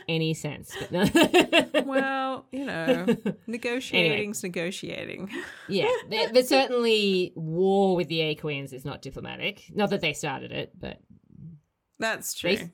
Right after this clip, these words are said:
Speaker 1: they finished it. So <laughs>
Speaker 2: Look, I'll give them two points for the grain.
Speaker 1: Okay, all right. Next category.
Speaker 2: Expansion.
Speaker 1: Hmm. <laughs> This comes back to the question of geography <laughs> again. I'm really not sure.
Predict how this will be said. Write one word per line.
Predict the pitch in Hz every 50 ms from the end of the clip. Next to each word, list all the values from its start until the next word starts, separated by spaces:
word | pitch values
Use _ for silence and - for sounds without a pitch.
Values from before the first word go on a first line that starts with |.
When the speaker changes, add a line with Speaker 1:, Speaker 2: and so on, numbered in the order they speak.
| _ -
Speaker 1:
they | 175 202 226 233
finished | 240 302 269 208 156 - - 135
it. | 139 - - -
So | - - 147
<laughs> | 147 196 - - 311 302 - - 330 - - -
Speaker 2:
Look, | 285 233 -
I'll | 247 247 247
give | 247 294 277 -
them | 269 247 -
two | - 269 269 262
points | - 247 226 196 160 -
for | - 185 175
the | 175
grain. | - 156 147 - - - 180 233 - _ _ _ _ _ _ _ _ _ -
Speaker 1:
Okay, | 180 185 180 147 - - _
all | - 151
right. | 143 131 - - _ _ _ _ _ _ _ _ -
Next | 190 220 226 208 208 -
category. | - 208 165 147 147 143 - 80 - - 147 - _ _ _ -
Speaker 2:
Expansion. | - 156 - - - - - 170 160 170 190 202 196 - - - - - - - - _ _ _ _ _ _ _ _ _ _ _ _ _ _ _ _ _ _ _ _ _ _ _
Speaker 1:
Hmm. | - 220 214 196 175 147 131 123 139 156 185
<laughs> | - 160 - - - - _ _ _ - - _ _ -
This | 170 -
comes | - 208 202 185
back | 202 190
to | - 180
the | 190
question | - 196 196 - 208 196
of | 180
geography | 185 196 202 - - - 294 330 - - 233
<laughs> |
again. | 214 180 - - 175 - - - - - - - -
I'm | 196 214 220
really | 247 285 339 359 370 349
not | 302 294 262 226
sure. | - 226 180